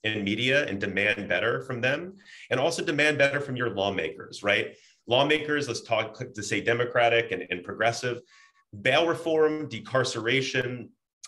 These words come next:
um, uh, uh, re-, uh, uh,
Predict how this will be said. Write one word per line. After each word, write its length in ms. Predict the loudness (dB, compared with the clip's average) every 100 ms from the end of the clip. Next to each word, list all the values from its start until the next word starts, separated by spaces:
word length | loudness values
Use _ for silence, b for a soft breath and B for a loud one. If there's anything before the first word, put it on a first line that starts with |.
| -4
um, 520 | 0 2 2 2 2 -2 0
uh, 20 | 2
uh, 840 | 4 4 2 0 -2 -2 -2 -2 -8
re-, 340 | -4 -2 0 0
uh, 240 | 0 -2 -12 _ -10
uh, 180 | -8